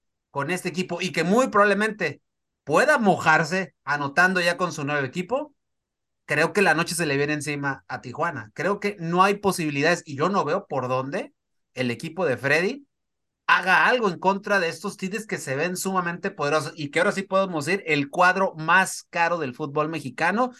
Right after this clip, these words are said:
Y si eso, José Luis, le agregas que muy probablemente puede llegar Diego Lainez, pues todavía suma, es más caro, ¿no? Entonces,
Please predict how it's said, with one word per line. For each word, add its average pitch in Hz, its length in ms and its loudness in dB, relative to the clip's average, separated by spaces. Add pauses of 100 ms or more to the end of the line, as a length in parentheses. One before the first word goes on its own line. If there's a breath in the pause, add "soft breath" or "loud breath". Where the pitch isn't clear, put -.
(220 loud breath)
Y 127 120 -10
si 170 140 2
eso, 247 280 4
José 180 280 0
Luis, 196 140 4
le 165 80 -2
agregas 202 400 0
que 165 120 -6
muy 190 180 -2
probablemente 196 540 0
puede 185 300 2
llegar 175 260 2
Diego 185 220 2
Lainez, 262 420 2
pues 147 160 -14
todavía 156 220 0
suma, 156 440 -4
es 151 200 0
más 139 200 -2
caro, 113 300 -4
¿no? 143 80 -6
Entonces, 208 500 -2